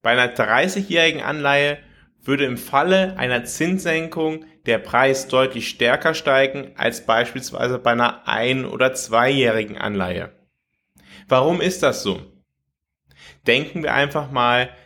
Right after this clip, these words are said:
das Ganze zu Ende. Wenn es bisher jedes Jahr eine Zinszahlung von drei gegeben hätte,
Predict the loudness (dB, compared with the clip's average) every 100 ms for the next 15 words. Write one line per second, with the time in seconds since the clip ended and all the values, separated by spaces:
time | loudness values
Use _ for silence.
0 | _ -10 -6 0 0 0 -8 -8 -2 -2
1 | 0 -4 -6 -18 _ _ _ _ _ _
2 | 0 2 0 -2 -12 -14 0 2 2 0
3 | 4 4 2 -4 -2 0 0 -2 -2 0
4 | 0 -2 -4 -4 -4 -4 -4 -4 -4 -6
5 | -4 -2 2 4 4 0 -4 -4 -2 -2
6 | -4 -4 -4 -4 -6